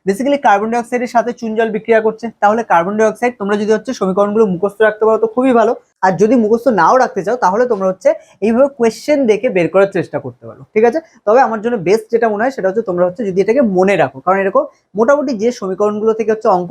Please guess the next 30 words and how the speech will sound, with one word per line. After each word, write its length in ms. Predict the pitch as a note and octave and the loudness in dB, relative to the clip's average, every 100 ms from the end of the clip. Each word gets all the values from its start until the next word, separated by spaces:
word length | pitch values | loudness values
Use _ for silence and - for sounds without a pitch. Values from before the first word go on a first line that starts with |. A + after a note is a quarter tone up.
| G3 | 0
আসে 100 | F#3+ A#3 | 0 -2
সেগুলো 160 | A#3 C#4 G#3 | 0 2 0
কমন, 220 | E3 B2 - | 0 -4 -4
ঠিক 100 | B3+ | 0
আছে? 120 | G#3+ C3 - _ F#3+ | 0 -2 -16 _ -2
মোটামুটি 260 | G#3 A3 B3 A#3 | 2 2 0 0
পনেরো 200 | G#3+ G#3+ | 0 0
থেকে 120 | A3+ A3+ | 0 0
কুড়িটা 240 | G#3+ G#3 A3 | -2 0 0
সমীকরণ 300 | G#3+ G3 G#3 G#3+ | -2 -2 0 0
আছে 100 | C4 G#3 | 0 0
যেগুলো 180 | F#3+ F#3+ | 0 -2
তোমাকে 160 | G3 G3 | -2 -4
শুধু 100 | G#3+ A#3+ | -2 -2
মুখস্থ 260 | F3+ F3+ G3 G#3 | -2 -4 0 0
রাখতে 180 | - A3+ | 2 2
হবে, 120 | C#4 - _ - | 2 0 _ -4
আর 60 | E3+ D#3+ | -2 2
বাকি 180 | B3+ C#4 | 0 0
হচ্ছে 140 | C#4+ C#4+ | -4 0
তারপরে 180 | B3 B3+ A#3+ | 2 2 0
কোয়েশ্চেন 280 | G#3 - A#3 | -2 0 0
দেখবে 180 | G3+ F3+ G#3+ | 0 2 2
যখন 140 | A3+ B3+ | 2 -2
তোমরা 180 | A3 G#3+ F3 | -4 -2 -4
বুঝে 180 | F3 G#3+ | 2 2
যাবে 120 | C#4 C4+ | 2 -2
যে 40 | B3+ | -2
কোন 100 | B3+ B3 | -4 -2
সমীকরণ 340 | G3+ F3+ A3 | -4 -2 -2